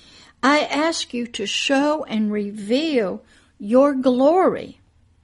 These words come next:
What? Why would Moses want to see his glory? What is God's glory?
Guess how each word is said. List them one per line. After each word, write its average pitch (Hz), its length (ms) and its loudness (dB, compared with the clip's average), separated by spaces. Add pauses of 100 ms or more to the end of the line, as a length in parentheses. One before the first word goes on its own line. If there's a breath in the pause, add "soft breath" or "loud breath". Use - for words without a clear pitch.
What? 330 400 -6 (840)
Why 269 300 -2
would 339 220 -6
Moses 269 800 -4
want 262 240 -2
to 285 60 -4
see 247 300 -4
his 269 200 -4
glory? 285 600 -2
What 294 360 0
is 427 340 -2
God's 202 380 -8
glory? - 600 -10